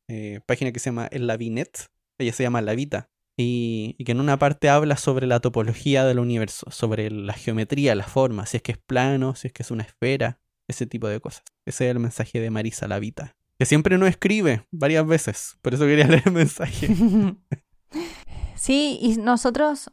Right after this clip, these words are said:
Speaker 2: o sea, yo en particular uso mucho la analogía de el universo esférico para explicar la expansión, por ejemplo, cuando las galaxias se alejan unas de otras o el espacio crece entre las galaxias. Pero claro, a veces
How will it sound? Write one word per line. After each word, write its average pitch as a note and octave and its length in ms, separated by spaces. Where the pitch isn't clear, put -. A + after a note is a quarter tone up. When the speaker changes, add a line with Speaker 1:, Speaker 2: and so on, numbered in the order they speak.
Speaker 2:
o A3 60
sea, G3+ 260
yo A#3+ 460
en C4 140
particular A3 680
uso A#3 300
mucho A#3 420
la B3+ 120
analogía C4 760
de B3 720
el A#3+ 140
universo A#3+ 480
esférico G#3 760
para G3 160
explicar F#3+ 460
la F#3+ 120
expansión, A3+ 840
por G#3+ 140
ejemplo, G#3 840
cuando F#3+ 200
las F3+ 120
galaxias F#3 420
se G3 120
alejan F#3 400
unas F3+ 220
de F3 100
otras E3+ 460
o E3+ 300
el F3 160
espacio F3 440
crece F3+ 380
entre E3 340
las E3 140
galaxias. D#3+ 640
Pero G3 200
claro, G3 260
a F3+ 80
veces G#3 600